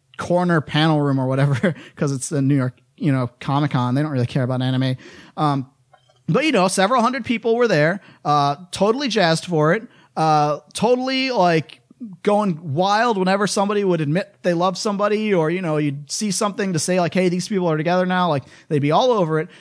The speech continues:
Then Mike Toole, having never seen either season one or season two, saw just the movie, and he's like, "This does not work as a movie." And, uh, he got some serious flack for that, so what a difference ten years makes. Let us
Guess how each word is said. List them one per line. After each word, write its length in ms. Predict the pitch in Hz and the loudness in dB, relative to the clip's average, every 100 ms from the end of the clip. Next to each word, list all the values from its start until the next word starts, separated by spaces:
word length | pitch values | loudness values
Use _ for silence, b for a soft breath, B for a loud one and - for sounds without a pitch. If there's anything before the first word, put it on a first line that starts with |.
| B | B
Then 160 | 160 | -2
Mike 220 | 160 214 - | 0 -2 -2
Toole, 320 | 240 233 214 | 0 2 2
having 400 | 151 160 156 143 | 2 2 2 2
never 200 | 175 214 | 2 0
seen 320 | - 214 202 131 | 0 -2 -2 0
either 240 | 170 170 | 0 0
season 360 | - 196 165 165 | 0 0 0 2
one 140 | 185 | 2
or 100 | 226 | 0
season 320 | - 208 202 | 0 -2 -2
two, 180 | 180 220 | -2 -2
saw 220 | 208 170 | 0 0
just 180 | 147 208 | 0 -2
the 80 | 285 | 0
movie, 260 | 247 214 196 | 0 2 0
and 80 | |
he's 140 | 170 175 | 0 0
like, 160 | 175 | -2
"This 240 | - 208 - | -2 -4 -4
does 220 | 254 202 | -6 -2
not 180 | 202 180 | -2 0
work 180 | 160 156 | 0 0
as 120 | 143 | 0
a 40 | |
movie." 340 | 135 127 87 - b b - | 0 -2 -4 -16 b b -6
And, 400 | 175 160 156 143 b b b - | 0 2 2 0 b b b 0
uh, 300 | 147 139 139 | 2 2 2
he 480 | 190 208 220 214 - _ - | -2 -2 -2 -4 -8 _ -4
got 260 | 175 170 - - | 0 0 -2 -14
some 260 | - 196 160 | -8 -4 -2
serious 360 | - 170 156 | 0 0 0
flack 280 | - 156 135 | 0 0 0
for 80 | 160 | -2
that, 240 | 139 135 | -2 -2
so 320 | - 156 139 123 B B - | -2 -2 -2 -4 B B -4
what 180 | 160 226 | 0 2
a 60 | |
difference 340 | 208 208 190 - | 2 0 -2 0
ten 220 | 190 190 | 0 2
years 260 | 175 151 | 0 -2
makes. 320 | 165 156 - - B B B | 0 -2 -4 -10 B B B
Let 320 | 160 196 349 - _ _ - | -8 -2 -2 -2 _ _ -2
us 360 | 226 247 - | 0 0 -2